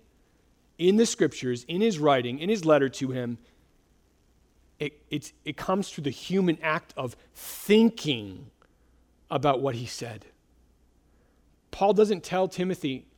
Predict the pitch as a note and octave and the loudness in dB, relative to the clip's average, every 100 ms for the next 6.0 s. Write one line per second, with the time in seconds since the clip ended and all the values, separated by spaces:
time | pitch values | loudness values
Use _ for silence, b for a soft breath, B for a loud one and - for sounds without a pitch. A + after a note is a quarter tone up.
0 | _ - C#3+ D3+ D3+ C#3+ D3 C3+ B2+ B2+ | _ -6 0 2 2 2 0 0 -4 -6
1 | A#2+ C#3 B2+ A#2 - - _ _ _ _ | -8 -6 -6 -8 -12 -20 _ _ _ _
2 | _ _ _ _ _ _ b b b E3 | _ _ _ _ _ _ b b b 4
3 | F#3 F#3 - F3+ E3+ E3 E3 D3 C#3 C3+ | 6 6 4 4 4 2 0 -2 -4 -4
4 | - D3 E3 - F#3 D3+ D3+ - C#3+ C#3+ | -4 -4 -2 -2 -2 0 -2 -2 -2 0
5 | C#3+ B2+ B2 C#3 D#3 C#3+ C#3+ C3+ C3+ C3+ | 0 -4 -4 -2 -2 -2 0 2 0 -4